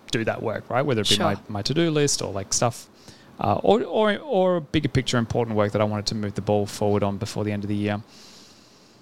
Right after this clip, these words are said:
Speaker 1: But I, so that was one thought. And then the other part of my brain's like, "You should go make a coffee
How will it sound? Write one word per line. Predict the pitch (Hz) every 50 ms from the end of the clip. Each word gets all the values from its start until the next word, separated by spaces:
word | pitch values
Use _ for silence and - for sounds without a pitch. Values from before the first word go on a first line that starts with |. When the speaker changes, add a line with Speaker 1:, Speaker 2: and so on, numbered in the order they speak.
| - - - - - - - -
Speaker 1:
But | 156 160
I, | 156 - 311 320 294 -
so | - - 202
that | 220
was | 208 147 147
one | 143 139 143 135
thought. | - - 107 104 104 98 -
And | - 143 147
then | 156 160
the | 160 170
other | 175 175
part | 175 185 170
of | 156
my | 131
brain's | 117 135 127 123 120 113 123
like, | 117 117 113 - - - _ _ - - -
"You | 180 214
should | 208 - - 107 - _ _ _ - - -
go | 254 247 208
make | 202 208 202 -
a | 170
coffee | - - - 127 123 - - 135 127 127 127 123 123